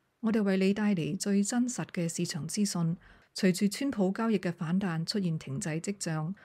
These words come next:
通脹再次成為大家關注嘅焦點。通脹數據公布之前，股指期貨同埋債券收益率窄幅走低，因為交易員正喺度消化川普內閣嘅任命，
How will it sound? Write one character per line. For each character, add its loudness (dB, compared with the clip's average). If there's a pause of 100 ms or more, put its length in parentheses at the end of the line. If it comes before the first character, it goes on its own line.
(120)
通 4
脹 2
再 -2
次 -2
成 -6
為 -6
大 -6
家 0
關 4
注 2
嘅 0
焦 0
點。 2 (440)
通 -4
脹 2
數 0
據 2
公 0
布 0
之 0
前， -6
股 0
指 0
期 -8
貨 -2
同 -8
埋 -8
債 -2
券 4
收 -2
益 2
率 -2 (220)
窄 -2
幅 -6
走 -8
低， -2 (260)
因 2
為 6
交 -2
易 0
員 0
正 0
喺 6
度 0
消 -2
化 -2
川 -2
普 0
內 0
閣 -4
嘅 -2
任 -2
命， -2